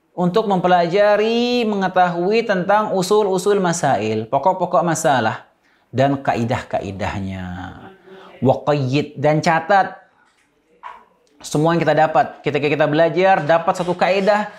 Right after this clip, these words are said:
dapat satu usul masalah, pokok-pokok masalah, ya, masalah-masalah prinsip, atau kita mendapatkan kaidah-kaidah dalam agama, maka langsung dicatat, kata Syekh.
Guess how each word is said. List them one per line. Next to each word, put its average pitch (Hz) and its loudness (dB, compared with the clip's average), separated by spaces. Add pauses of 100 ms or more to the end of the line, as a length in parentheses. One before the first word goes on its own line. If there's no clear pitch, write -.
(140)
dapat 135 0
satu 180 -2
usul 202 2
masalah, 202 2 (400)
pokok-pokok 175 2
masalah, 190 0 (560)
ya, 165 2
masalah-masalah 165 2
prinsip, 196 -2 (560)
atau 170 2
kita 180 2
mendapatkan 180 0
kaidah-kaidah 202 0
dalam 208 0
agama, 220 2
maka 156 0
langsung 156 2
dicatat, 165 0
kata 127 -2
Syekh. 127 -4